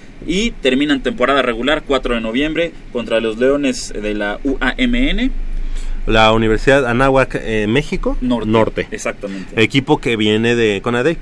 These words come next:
Speaker 1: Ujú.
Speaker 2: Sí, porque hay que recordar que la Anáhuac que teníamos en onefa era la de Cancún. Y
Speaker 1: Ajá.
Speaker 2: ahora los tres equipos de la Anáhuac se suman a onefa. Es Anáhuac Cancún, Anáhuac México Norte, que es la que está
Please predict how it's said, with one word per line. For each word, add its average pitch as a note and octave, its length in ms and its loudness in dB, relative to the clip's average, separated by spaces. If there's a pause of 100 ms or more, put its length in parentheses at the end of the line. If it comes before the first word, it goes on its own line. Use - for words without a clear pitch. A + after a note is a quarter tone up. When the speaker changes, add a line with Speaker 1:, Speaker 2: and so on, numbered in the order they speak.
(320)
Speaker 1:
Ujú. F#3 380 -2
Speaker 2:
Sí, D#3 280 -4
porque A2 200 -2
hay G#2 60 4
que B2 100 4
recordar B2 380 6
que A2+ 100 0
la F#2 80 2
Anáhuac A2+ 340 2 (180)
que A2 100 -4
teníamos G#2+ 720 -4
en B2+ 360 -2
onefa D3 560 6
era A2 180 2
la G#2 120 -2
de G2 100 -4
Cancún. C3 460 0 (420)
Y - 40 -8
Speaker 1:
Ajá. A#2 140 4
Speaker 2:
ahora C3+ 160 6
los G#2 200 -2
tres F#3+ 240 -2
equipos E3+ 580 -4 (320)
de C3 280 4
la C#3 100 4
Anáhuac D#3 520 -2 (220)
se G#2+ 720 0
suman C3+ 440 -2
a G#2+ 80 -4
onefa. G2+ 480 -4
Es G#2+ 240 -2 (460)
Anáhuac C#3 840 0
Cancún, E3 520 -2 (100)
Anáhuac A#2 520 -2
México B2 420 -4
Norte, E3+ 320 -2
que A#2+ 100 -4
es A2+ 60 -4
la A2 120 -4
que - 100 -16
está G#2 440 -2